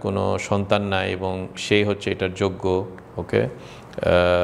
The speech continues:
একটা অংশ এখানে যোগ্য অথবা পুরো অংশটাই যোগ্য, কাজেই তাকে আমি মেলে ফেলি যাতে তার প্রপার্টিটা আমি নিয়ে নিতে পারি, তাই না? যেটা হয়তো সূরা বাকারার বনি ইসরায়েলদের ওই ঘটনাটা ঘটেছিল। আহ, তখন সে murder করে ফেললো,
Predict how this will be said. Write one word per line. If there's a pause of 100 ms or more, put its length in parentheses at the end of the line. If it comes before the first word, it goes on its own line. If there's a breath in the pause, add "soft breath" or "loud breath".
(160)
একটা
অংশ
এখানে
যোগ্য
অথবা
পুরো
অংশটাই
যোগ্য,
কাজেই
তাকে
আমি
মেলে
ফেলি
যাতে
তার (180)
প্রপার্টিটা
আমি
নিয়ে
নিতে
পারি,
তাই
না? (580 loud breath)
যেটা
হয়তো (100)
সূরা
বাকারার
বনি
ইসরায়েলদের
ওই
ঘটনাটা
ঘটেছিল।
আহ, (1040 loud breath)
তখন
সে
murder
করে
ফেললো,